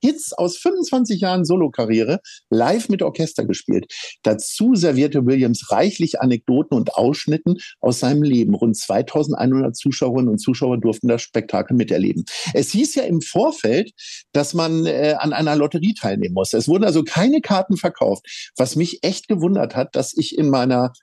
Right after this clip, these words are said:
sogenannten Timeline, also bei meinen Facebook-Freundinnen und, äh, bei den Leuten, die, denen ich auch bei Instagram fol-, äh, folge, unfassbar viele Glückspilze dabei sind.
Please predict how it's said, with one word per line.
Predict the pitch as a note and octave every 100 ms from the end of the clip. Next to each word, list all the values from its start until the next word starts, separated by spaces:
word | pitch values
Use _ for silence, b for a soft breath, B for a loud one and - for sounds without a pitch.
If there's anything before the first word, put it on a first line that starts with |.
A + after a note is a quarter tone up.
| _
sogenannten | - C#3 B2 A#2 G#2+
Timeline, | A2 - D3 D#3+ F#3+ B2+ F#2+ A#2+ G3+ C4+ B B
also | - A2+ B2 A2+ -
bei | G#2+
meinen | G#2+ G#2 G#2+
Facebook-Freundinnen | G2+ B2 D3 - C3 - A#2+ B2 B2 A#2 A#2
und, | A#2 G#2 G2+ - -
äh, | G2 G2 F#2+ B B -
bei | G2+
den | G2+
Leuten, | G2+ G2+ G#2+ A2
die, | - G#2+ G2+ G2 -
denen | G#2 G#2
ich | G2+ -
auch | - -
bei | -
Instagram | C#3+ A3 A3+ G#2 G2
fol-, | - F#2
äh, | -
folge, | F2+ F#2+ F#2+ C3 - b _ _
unfassbar | A#3 G#3 D3+ A#2+ - F3+ D#3+ - A#2
viele | G#2+ A#2 G#2
Glückspilze | G2 G2+ - F#2 F2+ F2
dabei | E2 - D2+
sind. | D2 - - -